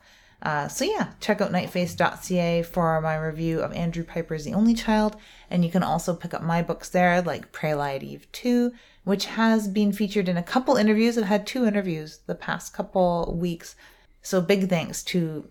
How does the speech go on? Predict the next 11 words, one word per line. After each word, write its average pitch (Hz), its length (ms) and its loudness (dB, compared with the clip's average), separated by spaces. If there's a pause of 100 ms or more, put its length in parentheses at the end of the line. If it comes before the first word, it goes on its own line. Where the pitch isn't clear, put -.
Ginger 170 280 4
Nuts - 220 -4
of 151 60 -8
Horror, 185 460 2
one 214 160 2
of 202 60 4
my 156 120 4
favorite 156 960 2 (300)
horror 180 520 2
websites, 156 600 0
actually, 151 560 -2